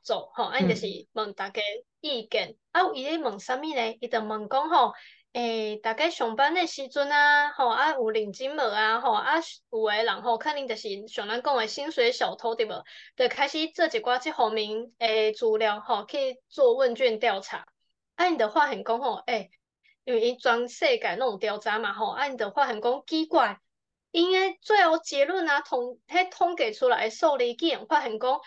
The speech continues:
Speaker 1: 原来伫咧全世界内底上爱装忙，就是假无闲啊吼，假做做无闲安尼，上爱装忙的国家前三名竟然拢是伫咧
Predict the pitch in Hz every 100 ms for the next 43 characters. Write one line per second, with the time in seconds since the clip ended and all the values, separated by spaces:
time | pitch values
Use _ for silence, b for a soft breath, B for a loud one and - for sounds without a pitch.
0 | B B B B _ 294 254 247 240 226
1 | 240 320 - 262 320 330 277 262 - 349
2 | 277 226 202 190 190 277 220 - _ -
3 | - 254 214 302 370 330 247 - - 359
4 | 311 330 339 247 202 208 - - 247 220
5 | - 311 339 311 240 240 - 170 233 214
6 | 302 311 330 349 320 240 220 - 254 294
7 | B B B - - 285 370 427 392 381
8 | 403 226 240 269 381 370 349 370 - _
9 | - 277 294 - 269 285 190 208 240 359
10 | 233 196 214 _ 311 330 330 214 214 214
11 | 240